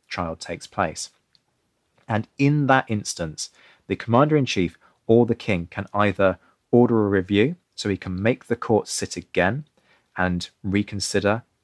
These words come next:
their verdict or their punishment, or, uh, in the king's case, and in fact in, in, uh, the commander-in-chief's case,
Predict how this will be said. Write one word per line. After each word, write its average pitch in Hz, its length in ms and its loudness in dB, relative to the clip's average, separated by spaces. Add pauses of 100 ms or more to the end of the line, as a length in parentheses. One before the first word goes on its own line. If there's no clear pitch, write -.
(200)
their 98 160 4
verdict 104 500 0 (160)
or 98 120 0
their 92 120 -2
punishment, 98 500 -4 (460)
or, 120 460 6 (440)
uh, 92 140 -4
in 98 140 -4
the 98 40 -6
king's 147 380 -2
case, 98 400 -4
and 147 280 -2
in 113 240 -4
fact - 320 -2
in, 95 200 -4
in, 95 380 -6 (280)
uh, 92 80 -8
the 90 140 -12
commander-in-chief's 98 1300 -2
case, 90 320 -2